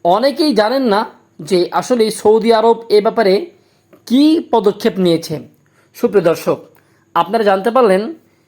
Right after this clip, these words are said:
একটি গণমাধ্যম, অর্থাৎ যা আমরা জানি আন্তর্জাতিক গণমাধ্যম আল জাজিরার প্রতিবেদনে উঠে এসেছে যে ইরানের প্রেসিডেন্টের মৃত্যুতে খোদ সৌদি বাদশাহ মোহাম্মদ বিন সালমান,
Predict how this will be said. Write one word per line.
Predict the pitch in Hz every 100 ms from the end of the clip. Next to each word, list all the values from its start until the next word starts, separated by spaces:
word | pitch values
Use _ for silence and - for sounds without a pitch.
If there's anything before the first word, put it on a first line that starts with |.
| _ _ _ -
একটি | 202 -
গণমাধ্যম, | 214 202 214 214 190 254 294 381 - _ -
অর্থাৎ | 185 214 185 - - _ _ _ _ _ _ _ _ _ _ 156
যা | 220 240
আমরা | 240 247 269
জানি | 220 214 247 - - _
আন্তর্জাতিক | 196 226 294 269 262 247
গণমাধ্যম | 208 202 196 175 175 226 320 415 _ _ _ _ _ _ _ _ _ _ -
আল | 202 233
জাজিরার | 196 190 240 254
প্রতিবেদনে | 247 214 214 214 208
উঠে | 190 185 254
এসেছে | 220 226 180 208 - _ _ -
যে | 156 175
ইরানের | 196 226 277 285
প্রেসিডেন্টের | - 196 254 247 233
মৃত্যুতে | 202 202 220 262 269 - - _ _ _
খোদ | - 226
সৌদি | 226 202 202 226 220
বাদশাহ | 190 180 - 214 208 370 - _ _ -
মোহাম্মদ | 185 180 262 262 233
বিন | 202 226 349 - _ _ _ _ -
সালমান, | - 233 202 160 117